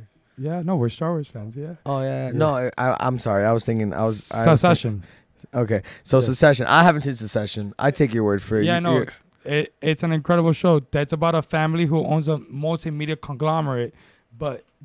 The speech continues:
Speaker 1: then it shows, like, they're infighting throughout it. Incredibly written, incredibly acted. I totally understand why they won.
Speaker 2: Right. And there was some, I mean, Better Call Saul was on there, The Mandalorian,
Speaker 1: The
Speaker 2: Ozark.
Speaker 1: Crown, Handmaid's Tale.
Speaker 2: Yeah, uh,
Speaker 1: Yeah.
Speaker 2: Stranger Things.
Speaker 1: But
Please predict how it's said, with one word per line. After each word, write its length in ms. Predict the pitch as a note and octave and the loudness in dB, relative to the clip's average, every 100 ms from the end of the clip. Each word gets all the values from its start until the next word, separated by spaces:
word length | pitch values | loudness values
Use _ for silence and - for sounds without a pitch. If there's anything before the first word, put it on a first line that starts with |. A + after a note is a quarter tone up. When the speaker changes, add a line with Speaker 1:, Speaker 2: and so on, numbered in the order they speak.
| _ - | _ -6
Speaker 1:
then 160 | D#3 | -6
it 40 | D3 | -4
shows, 180 | E3 D3 | -6 -6
like, 140 | B2 | -6
they're 180 | C3+ C3 - | -6 -6 -6
infighting 640 | D3 - C#3+ C3+ B2 A#2 | -8 -6 -4 -4 -4 -8
throughout 380 | C3+ C3+ A#2+ G#2 | -4 -2 -4 -8
it. 140 | F2+ _ _ _ | -14 _ _ _
Incredibly 560 | C3+ - F3 F#3 E3+ F3 | -16 -8 -6 -4 0 0
written, 280 | D#3 D#3 C#3 | 0 -2 -10
incredibly 480 | B2 E3+ D#3+ D3 D3+ | -2 0 2 4 4
acted. 420 | D3 - D3+ C#3 _ - | 4 2 0 -2 _ -10
I 120 | B2+ | -8
totally 300 | B2+ E3 D3+ | -4 -4 -4
understand 340 | C#3 B2 C#3+ C3 | -6 -6 -6 -2
why 140 | B2+ | 2
they 100 | A2+ | 4
won. 340 | A#2 G#2+ F#2 - - | 2 0 -6 -16 -12
Speaker 2:
Right. 340 | B2+ A2+ G#2+ - - _ - | -8 -8 -10 -14 -20 _ -6
And 180 | C#3 C3 | -2 0
there 100 | C3+ | -2
was 140 | G#3+ | 0
some, 200 | G#3+ D3 | -2 -2
I 100 | C3+ | -2
mean, 180 | C3+ B2 | -2 0
Better 200 | A#2+ B2+ | 0 0
Call 160 | C3+ A#2+ | -2 -4
Saul 280 | B2 B2 | -2 0
was 120 | B2+ C3 | 0 0
on 100 | C3 | 0
there, 100 | B2+ | 0
The 60 | |
Mandalorian, 760 | A2 A2+ A2 A2 A#2+ B2 A#2+ A2 | -2 -2 -2 0 0 0 -2 -2
Speaker 1:
The 80 | C3 | 2
Speaker 2:
Ozark. 220 | A2+ A#2+ | 4 6
Speaker 1:
Crown, 380 | E3+ F3 E3+ E3 | 8 8 6 2
Handmaid's 600 | E3 E3 D#3+ E3+ E3 D3 | 0 0 0 -2 -2 0
Tale. 100 | - | 2
Speaker 2:
Yeah, 280 | C3 A#2+ A2+ - - | 4 2 -2 -8 -8
uh, 100 | C3 | -4
Speaker 1:
Yeah. 120 | - F#3 | -2 2
Speaker 2:
Stranger 360 | C#3 D3 C#3+ C#3 | 4 4 2 -2
Things. 420 | C#3+ C#3 C3+ C#3 | 0 0 -2 2
Speaker 1:
But 300 | D#3+ C3+ | 4 4